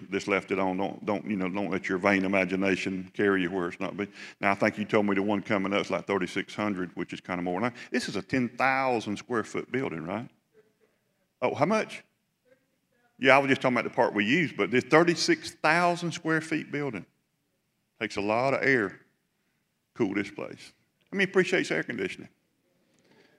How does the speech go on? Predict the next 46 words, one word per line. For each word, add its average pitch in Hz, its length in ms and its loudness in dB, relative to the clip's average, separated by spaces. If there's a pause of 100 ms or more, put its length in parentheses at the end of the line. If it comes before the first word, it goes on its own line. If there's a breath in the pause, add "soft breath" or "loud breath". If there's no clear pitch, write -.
(640 soft breath)
But, 214 260 -2
you 214 80 4
know, 202 100 6
just 175 200 0
the - 60 0
practical 175 440 0
thing 101 240 -4
of 98 80 -2
that, 139 240 -2
that, 139 240 -6 (100)
that - 220 -6
cost. - 480 -10 (1000)
So 143 60 6
if 131 100 4
you 170 80 8
have 160 100 8
a 120 40 -4
six - 240 0
thousand 165 260 6
dollar 143 180 4
light 147 240 4
bill, 131 260 4
and 120 120 0
last 123 220 2
Sunday 143 220 2
we 123 80 4
had 107 100 2
a - 20 -12
two 151 140 -2
thousand 123 240 2
dollar 107 180 2
offering, 120 420 0 (1000)
how 151 120 0
many 165 140 2
knows 147 240 4
math, 123 480 4
math 127 340 2
is - 120 -4
math? 87 460 -4 (920)
God's 135 280 4
God, 135 320 4
but 101 80 -2
<laughs> - 640 -8
math, - 0 -
math 120 360 0
is 123 100 0